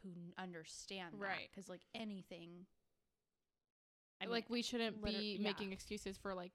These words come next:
Speaker 2: even quote unquote small sins, 'cause in the eyes
Speaker 1: Right.
Speaker 2: of God, like, all sins are the same.
Speaker 1: Literally. Um, and there's a verse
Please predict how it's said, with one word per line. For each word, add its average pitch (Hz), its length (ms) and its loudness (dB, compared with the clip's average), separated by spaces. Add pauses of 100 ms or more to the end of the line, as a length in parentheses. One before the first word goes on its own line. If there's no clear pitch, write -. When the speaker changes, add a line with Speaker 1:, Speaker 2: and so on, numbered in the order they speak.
Speaker 2:
even 196 240 -2
quote - 280 -4
unquote - 320 -8
small 175 440 -4
sins, 185 340 -6
'cause 196 180 -6
in 196 80 -2
the 185 60 -2
eyes 185 240 0
Speaker 1:
Right. - 40 -8
Speaker 2:
of 180 100 -6
God, 170 300 -2
like, - 200 -8
all - 140 -6
sins - 240 -12
are 113 80 -8
the - 80 -12
same. - 260 -10
Speaker 1:
Literally. 214 360 -8 (580)
Um, 202 400 0 (880)
and 226 540 0
there's 226 180 4
a 226 60 6
verse 233 520 4